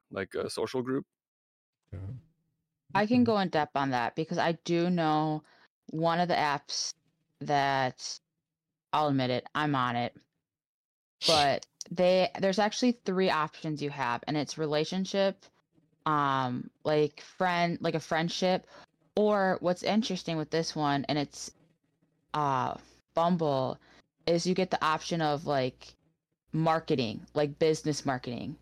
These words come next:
Speaker 3: Like, you can use it to, like, find jobs, like, find, um, some, like, put yourself out there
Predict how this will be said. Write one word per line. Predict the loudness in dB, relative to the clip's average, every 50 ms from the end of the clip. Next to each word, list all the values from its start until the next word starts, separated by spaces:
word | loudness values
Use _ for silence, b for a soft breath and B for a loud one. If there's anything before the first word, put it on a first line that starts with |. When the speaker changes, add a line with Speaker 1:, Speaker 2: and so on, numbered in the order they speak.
| _ _
Speaker 3:
Like, | -4 -2 0
you | 0 0
can | 2 2 2 2
use | 2 2 0 2 0
it | 0 -2 -2 -2
to, | -2 0
like, | 2 2 0 -2 -4 -10
find | -12 -6 -2 0 0 0 0 0
jobs, | 0 0 0 0 0 0 -2 -4 -4 -4 -2
like, | -2 -2 -2
find, | -2 -2 -2 0 0 0 -2 -4 B B B B B _ _ _ _ _ _ _ -4
um, | -2 0 0 0 -2 -2 -4 -6 -8 -10 -14 _ _ _ _ _ _ _ _ _ 0
some, | 0 0 0 -2 -2
like, | -2 -2 -2 -2 -2
put | -2 0 2
yourself | 2 0 0 0 -2 -2 -2 -2
out | -2 -2 -2 -2 -4
there | -2 -2 -2 -2 -2 -4 -8